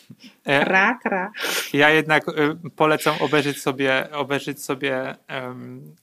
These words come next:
Speaker 1: właśnie te klipy z tych starych filmów. Angelika Houston jest po prostu, e, no nieziemska.
Speaker 2: Jedno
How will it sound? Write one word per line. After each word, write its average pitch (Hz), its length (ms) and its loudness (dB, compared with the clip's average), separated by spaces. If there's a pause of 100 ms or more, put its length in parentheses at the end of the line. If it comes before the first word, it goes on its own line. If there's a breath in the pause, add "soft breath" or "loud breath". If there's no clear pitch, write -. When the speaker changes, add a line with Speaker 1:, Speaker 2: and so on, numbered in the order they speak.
(480 loud breath)
Speaker 1:
właśnie 127 360 -2
te 117 220 0
klipy 147 460 0
z - 320 -10
tych - 180 -10
starych 131 420 0
filmów. 123 400 -10
Angelika 123 480 -2 (120)
Houston 123 300 -10
jest 120 160 -14
po 147 80 -16
prostu, - 460 -18 (840 loud breath)
e, 120 360 4
no 131 100 2
nieziemska. 147 880 4
Speaker 2:
Jedno 359 760 4